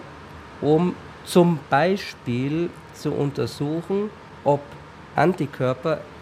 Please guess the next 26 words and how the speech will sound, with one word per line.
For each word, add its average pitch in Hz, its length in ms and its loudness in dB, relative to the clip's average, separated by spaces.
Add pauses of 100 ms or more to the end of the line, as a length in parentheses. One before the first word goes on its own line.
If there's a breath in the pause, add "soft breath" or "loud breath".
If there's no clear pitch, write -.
(100)
in 135 120 -6
der 120 120 -4
Lage 135 380 -4
sind, 147 340 -6 (160)
die 131 100 -6
Zellen 123 300 -4
zu 123 80 -6
zerstören. 110 460 -4 (640)
Wir 127 100 -2
nehmen 147 220 -2
die 147 100 -4
Zellen 151 300 0
aus 139 100 0
der 131 100 -8
Flasche 135 360 -4
raus, 156 500 2 (560)
bringen 160 240 0
sie 147 100 -2
dann 139 200 2
zusammen 135 500 0
mit 127 140 0 (480)
Antikörper. 175 600 2 (600)
Unter 139 200 2
sterilen 143 320 4
Bedingungen 180 520 2
wird 151 140 -2